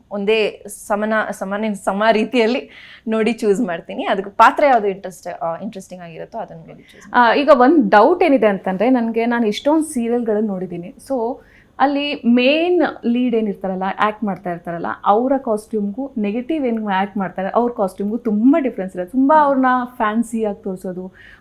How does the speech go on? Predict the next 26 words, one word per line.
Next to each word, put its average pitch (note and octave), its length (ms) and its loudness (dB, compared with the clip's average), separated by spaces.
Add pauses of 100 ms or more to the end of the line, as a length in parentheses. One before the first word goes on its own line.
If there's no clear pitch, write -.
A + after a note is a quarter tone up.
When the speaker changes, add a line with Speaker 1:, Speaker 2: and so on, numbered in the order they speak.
Speaker 2:
ಅವ್ರು G#3 160 0
ಒಳ್ಳೆ G#3 260 0
ಒಳ್ಳೆ A3 260 0
ಡ್ರೆಸ್‌ಗಳನ್ನ G3+ 640 -2
ಡ್ರ-, F3+ 580 -2
ಹಾಕೊಂಡು G3+ 360 -2
ರೆಡಿ F#3 260 -4
ಆಗೋದು, F3+ 320 -6
ಆ C#4 160 2
ಥರ C#4+ 160 -2
ಇರತ್ತೆ. - 640 -2
So F#4 160 2
ನಿಮ್ಮ C4+ 280 6
ಒಂದು C#4 300 4
ರೋಲಲ್ಲಿ G3+ 580 0
ಅದೇ G#3 200 2
ಥರನೂ A3+ 300 0
ನಾವು G#3+ 240 -2
ನೋಡಿದೀವಿ, G3 320 -4
ನೀವು F#3+ 140 -4
ತುಂಬಾ G3+ 260 -2
ಫ್ಯಾನ್ಸಿ G3 380 -4
ಡ್ರೆಸ್ F#3+ 300 -6
ಹಾಕೊಂಡಿರೋದು, F#3 520 -8
ಸ್ಟೈಲಿಸ್ಟ್ F#3+ 520 -6
ಆಗಿರೋದು. F3+ 360 -10